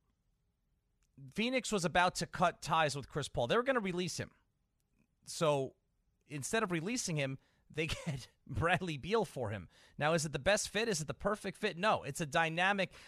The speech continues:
I think when you have such a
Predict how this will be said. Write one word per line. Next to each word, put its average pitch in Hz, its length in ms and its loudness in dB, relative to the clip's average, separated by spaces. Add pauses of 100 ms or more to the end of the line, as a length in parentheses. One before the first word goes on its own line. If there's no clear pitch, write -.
(100)
I 165 100 2
think 240 260 0 (880)
when 196 460 2
you 190 220 -2
have 170 520 2 (320)
such - 520 2
a 139 260 2